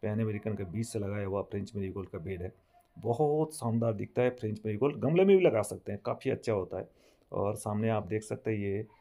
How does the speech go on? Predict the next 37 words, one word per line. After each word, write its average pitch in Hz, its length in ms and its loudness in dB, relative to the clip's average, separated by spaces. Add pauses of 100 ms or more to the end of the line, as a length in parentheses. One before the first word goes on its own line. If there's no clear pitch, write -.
(180)
सैल्विया 104 420 -2
का 107 120 -2
बेड 90 240 -4
है। 85 100 -6 (1120)
इस 120 140 -4
तरह 156 140 6
से 151 120 4
हमने 147 220 4 (380)
बेड 113 160 2
सजा 123 300 2
के 120 180 2
रखते 117 220 -2
हैं। 220 100 0
और 107 800 2
ये 113 140 -2
सेलोसिया 131 560 2
है 95 120 -6 (300)
सामने, 101 400 -2 (260)
सेलोसिया 127 480 0
का 127 100 0
बेड 120 220 2
हमने 117 260 4
थोड़ा 110 520 2 (180)
ठीक 127 160 -8
से 117 120 -4
नहीं 107 120 -2
लगाया। 107 260 0
और - 180 -6
पीछे 127 240 -2
जो 127 100 2
देख 110 220 -4
रहे 117 100 2
हैं 110 60 0
आप, 110 200 -4 (880)
ये 151 160 6
है 165 140 8 (120)
कॉस्मोस। 147 640 4